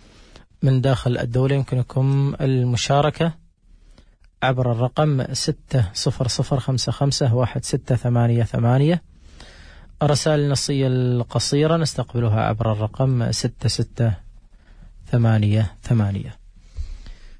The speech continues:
هنا فضل الشيخ أيضا يسأل عبر رسائل النصية القصيرة عبر الرقم ستة ستة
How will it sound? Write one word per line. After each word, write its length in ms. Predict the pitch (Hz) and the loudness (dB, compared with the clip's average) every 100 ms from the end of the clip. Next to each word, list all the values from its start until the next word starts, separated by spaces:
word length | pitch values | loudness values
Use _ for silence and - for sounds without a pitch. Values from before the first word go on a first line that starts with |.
| - - - - - - _ - | -20 -20 -20 -20 -20 -20 _ 0
هنا 100 | 127 | 0
فضل 160 | - | 0
الشيخ 340 | 120 - 139 131 | -6 -4 -4 -2
أيضا 500 | 117 117 113 117 - - - - - - - - _ _ - | 0 2 2 0 -4 -16 -20 -20 -20 -20 -20 -20 _ _ -2
يسأل 380 | 131 120 - 117 | 0 0 0 0
عبر 360 | 107 110 113 - - | 0 0 -2 -8 -4
رسائل 340 | 127 - 123 113 | -2 0 0 2
النصية 480 | 110 104 - 117 | 2 0 -2 0
القصيرة 680 | 110 107 120 - 127 117 170 - - | 0 -2 -4 -2 0 0 0 -4 -8
عبر 300 | 110 107 104 | -4 0 -2
الرقم 560 | 104 104 113 107 104 | -2 -4 0 0 0
ستة 300 | 104 - - | -2 -6 -6
ستة 440 | 117 - - 117 | -4 -4 -4 -2